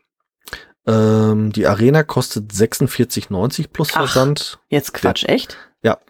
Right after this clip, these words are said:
Speaker 1: der Tasmania ist aktuell für fünfundsechzig im Angebot, kostet sonst, glaub ich, auch neunundsiebzig oder neunundsiebzig. Ich hab den Originalpreis gerade leider nicht. Ähm, aber viel teurer werden sie halt tatsächlich nicht. Also wirklich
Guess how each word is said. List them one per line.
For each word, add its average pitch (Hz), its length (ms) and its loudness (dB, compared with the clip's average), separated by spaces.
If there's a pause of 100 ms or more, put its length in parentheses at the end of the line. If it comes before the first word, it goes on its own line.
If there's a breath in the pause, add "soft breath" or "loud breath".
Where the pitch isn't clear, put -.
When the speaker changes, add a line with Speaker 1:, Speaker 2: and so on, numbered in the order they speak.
(140)
Speaker 1:
der 110 340 0
Tasmania 120 600 2
ist 131 100 2
aktuell - 460 2
für 143 240 0
fünfundsechzig 147 760 2
im 123 60 4
Angebot, 127 320 2
kostet 120 320 -2
sonst, 117 240 2
glaub 120 160 2
ich, - 80 -2
auch 104 220 0
neunundsiebzig 117 960 0
oder 127 160 4
neunundsiebzig. 107 800 0
Ich - 140 0
hab - 220 0
den 90 140 4
Originalpreis 95 880 0
gerade 85 220 0
leider 87 260 0
nicht. 104 260 -4 (720 loud breath)
Ähm, 101 520 0
aber 104 240 0
viel 123 220 2
teurer 120 360 2
werden 110 200 2
sie 95 140 -2
halt 80 160 -6
tatsächlich 80 500 -6
nicht. 87 220 -8
Also 101 180 -4
wirklich 120 300 0